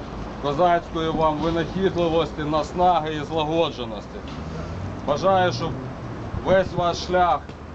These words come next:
ви пройшли як одна міцна, потужна, цілеспрямована команда. Всі труднощі, які будуть траплятися вам на шляху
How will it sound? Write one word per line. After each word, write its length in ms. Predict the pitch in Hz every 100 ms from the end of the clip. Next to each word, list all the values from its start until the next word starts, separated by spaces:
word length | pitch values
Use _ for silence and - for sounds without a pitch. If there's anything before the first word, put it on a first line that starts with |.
| -
ви 120 | 156
пройшли 680 | 160 175 160 175 180 170 156
як 240 | 127 160 156
одна 500 | 170 165 180 180 165 - - -
міцна, 600 | 151 156 175 185 190 185 180
потужна, 840 | 160 151 185 180 180 160 175 165 160 160
цілеспрямована 960 | 165 165 - 170 175 175 170 160 160
команда. 800 | 156 165 170 170 165 151 156 147 - - - - -
Всі 80 | 170 165
труднощі, 520 | 185 175 170 165 160
які 260 | 160 151 165
будуть 320 | 165 160 156
траплятися 680 | 165 147 165 156 165 143 160
вам 260 | 156 156
на 120 | 160
шляху 520 | 143 165 156 185 175